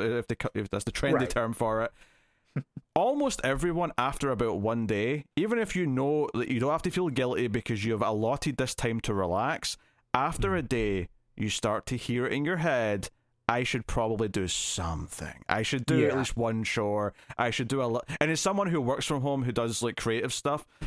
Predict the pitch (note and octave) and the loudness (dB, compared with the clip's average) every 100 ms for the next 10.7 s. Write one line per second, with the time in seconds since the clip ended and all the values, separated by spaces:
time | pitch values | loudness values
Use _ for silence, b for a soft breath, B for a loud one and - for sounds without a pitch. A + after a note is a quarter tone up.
0 | B - B2 B2+ C#3+ D#3 - B2 G#2 A2 | B -2 0 2 0 0 0 0 0 0
1 | A2 G#2+ - A2+ G#2+ G#2 G#2+ B2+ A2 G#2 | 0 -2 -2 -2 0 0 -2 -2 0 -2
2 | - A#2 B2 A2+ - - G2+ G2+ F2+ F#2 | -2 -4 -2 -4 -4 -2 -2 0 0 0
3 | E2 D#2+ B1+ E2+ - D2 E2 B2 D3 C#3 | 0 0 0 0 -2 -2 0 0 0 0
4 | D3 A2 A#2 G#2+ G#2+ F#2+ C#3 - B B | 0 0 0 -2 -2 2 2 2 B B
5 | E3 E3 B - E3+ A3 F#3+ - - G3 | -2 -2 B 0 0 2 0 0 0 0
6 | G3 F3+ D#3 D#3+ F#3+ G#3+ G#3 D#3 E3 D3+ | 2 0 0 0 0 0 0 0 0 0
7 | C#3 A#2 B2 A2 G2 - _ - D3 - | 0 0 0 0 -4 -10 _ -4 -2 0
8 | D3+ C#3+ - D3+ - B2 A#2+ A2+ - A2+ | 0 0 0 -2 0 -2 0 -2 0 0
9 | G#2+ G2+ G2+ G#2 G2+ G#2+ - C3+ - A#2 | 0 0 0 0 0 -2 -2 -2 -2 -4
10 | - A2 G2+ G2+ G2+ G2 | -4 -2 -2 -2 0 0